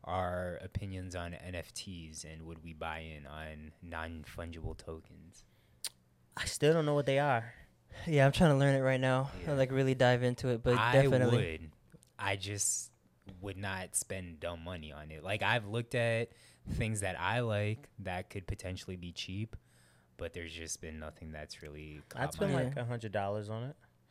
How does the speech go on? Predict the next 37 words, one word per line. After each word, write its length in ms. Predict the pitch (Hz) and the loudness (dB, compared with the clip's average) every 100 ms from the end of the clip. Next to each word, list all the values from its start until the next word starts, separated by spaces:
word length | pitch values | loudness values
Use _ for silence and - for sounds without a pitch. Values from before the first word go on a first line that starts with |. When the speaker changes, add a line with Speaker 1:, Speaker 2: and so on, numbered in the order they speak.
| - | -20
Speaker 1:
A-, 40 | 85 | -18
and 100 | - | -2
Speaker 2:
Five 240 | 127 143 | 2 4
hundred, 320 | 160 165 160 165 | 4 2 2 -2
Speaker 1:
it's 100 | - | 0
Speaker 2:
probably 320 | 127 117 110 | 0 0 0
not. 260 | 107 117 101 | -2 -4 -4
Speaker 1:
Yeah, 220 | 90 78 | -4 -6
no, 140 | 78 | -10
no, 60 | 76 | -14
no, 60 | 73 | -14
no, 0 | |
no, 640 | 71 67 69 127 104 113 | -14 -14 -16 -18 -10 -6
Speaker 2:
I 20 | |
can 100 | 110 | -2
Speaker 1:
no, 40 | 110 | -2
Speaker 2:
invest 280 | 98 107 120 | 0 0 2
Speaker 1:
no. 120 | 113 | 0
Speaker 2:
that 100 | - | 0
in, 180 | 104 104 | -6 -4
like, 180 | 101 - | -4 -4
actual 720 | 104 - 104 95 92 92 104 _ _ _ _ | -6 -6 -6 -4 -4 -6 -10 _ _ _ _
stocks 600 | - - 113 107 101 - | -12 -6 -2 0 -2 -6
that 360 | - 95 95 - - - - | -4 -2 -2 -6 -14 -16 -6
I 120 | 104 | 2
know 100 | 143 | 6
Speaker 3:
Well, 80 | 147 | 6
it 40 | |
Speaker 2:
will 60 | 131 | 4
Speaker 3:
just, 220 | 139 104 | 0 0
Speaker 2:
go 60 | 147 | -2
Speaker 3:
it 100 | 135 | -2
depends. 540 | 123 143 139 120 - | 0 2 2 0 -6
Like, 200 | 120 120 | -6 -6
y-, 140 | 110 120 | -6 -4
I 40 | |
mean, 260 | 135 127 | -2 -2